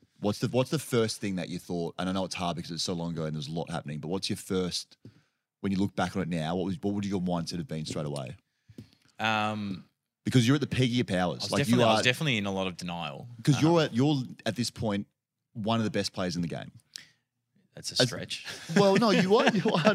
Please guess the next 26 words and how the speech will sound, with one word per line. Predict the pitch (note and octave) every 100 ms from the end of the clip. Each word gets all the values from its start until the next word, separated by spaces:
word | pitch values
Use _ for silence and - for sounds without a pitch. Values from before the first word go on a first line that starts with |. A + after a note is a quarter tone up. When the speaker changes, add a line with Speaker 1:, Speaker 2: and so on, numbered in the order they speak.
| F3
Speaker 1:
Well, | F#3+ F3+
I'm, | F3+ D3 F3
I | F3
don't | F3+ D#3
like | A#2
to |
compliment | A#2+ D#3 D3 A#2+
you, | A2
but | B2
you | C3+
are. | D#3 F#2+
You | A#2
are | B2+ B2 A#2+ - -
a | A#2+
top | C#3 B2 -
twenty-something | C3+ A#2+ A2 G#2+ G2+
player, | G#2 F2+ E2 - -
opinion-based, | F#2 A#2 A2 G2 F#2 -
we |
know. | F#2+ F2+
But | E2 F2 _ _ _ _ _ _ -
the | - A#2+
next | B2 D3+ -
move | A#2 A2 G2+ - - _ _ _ -
trajectory | - B2 A#2 B2 A2+ F#2+
is | E2 F2+ F2 -